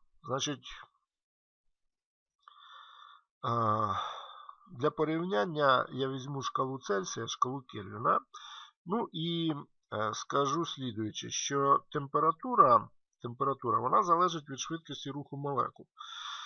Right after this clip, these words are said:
Чим швидше молекули рухаються, тим вища температура газу або тіла. Ну, буду казати, речовини. Ну, відповідно, це наштовхує на думку, що температура взагалі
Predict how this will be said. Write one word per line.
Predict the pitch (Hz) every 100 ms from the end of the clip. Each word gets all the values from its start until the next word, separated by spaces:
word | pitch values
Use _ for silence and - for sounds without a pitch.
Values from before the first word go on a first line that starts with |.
| - - _ _ _ _
Чим | - 208 220 196
швидше | - 202 185 160
молекули | 156 156 151 139 139
рухаються, | 214 - 226 208 208
тим | 196 170 135
вища | 160 - 156
температура | - 139 135 131 127 - 160 156 143 131 - - -
газу | - - 131 170 135 139 123 - _ -
або | 107 123
тіла. | 120 123 107 - - _ _ _ _ _ _ _ _ -
Ну, | 220
буду | 135 131
казати, | - 123 120 123
речовини. | 110 - 117 110 - _ _ _ _ - - - - - _ -
Ну, | 247 233 180 143 - _ _ -
відповідно, | 160 160 185 175 175
це | 165 190 170
наштовхує | 151 - 170 160 160 151
на | 147 151
думку, | 175 190 165 135
що | -
температура | - 147 139 147 143 - 214 170
взагалі | 127 123 120 127 120 117 107